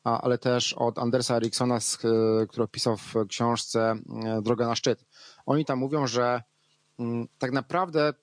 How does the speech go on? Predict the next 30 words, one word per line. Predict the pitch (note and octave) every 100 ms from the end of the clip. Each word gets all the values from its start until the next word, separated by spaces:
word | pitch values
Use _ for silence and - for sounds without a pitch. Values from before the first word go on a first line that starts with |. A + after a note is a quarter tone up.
| _
to, | - D#3+
co | E3
robimy | D3 D3 C#3
teraz, | C#3+ E3 A3+ -
prawdopodobnie | - - D3+ D3 - D#3 E3 D3+
za | B2+
dziesięć, | C#3 D3 C3
piętnaście | D3 C#3+ -
lat | C3+ C3+
już | C3
nie | C3
będzie | C3 B2+
adekwatne | B2+ B2+ C#3 A#2 G#2+ C3 C#3+
i, | E3+ B2+ B2 A#2 - - - -
i | C3+
co | B2 C#3
chwilę | - D3
będziemy | B2 C3+ C3 C3
potrzebować | B2+ C3+ C3 A2
wynajdywać | - C3 C3 B2+ C3+ C3+
swoją | C3 B2+
karierę | B2 B2 C3 C3
na | B2
nowo, | B2+ G#2 A#2
nie? | C3 D#3 _
Na | C#3
przykład | A#2 C#3+ -
teraz, | C#3+ C3+ B2+
jak | A#2+
rozmawiamy, | B2 A#2 C3+ C#3 C3+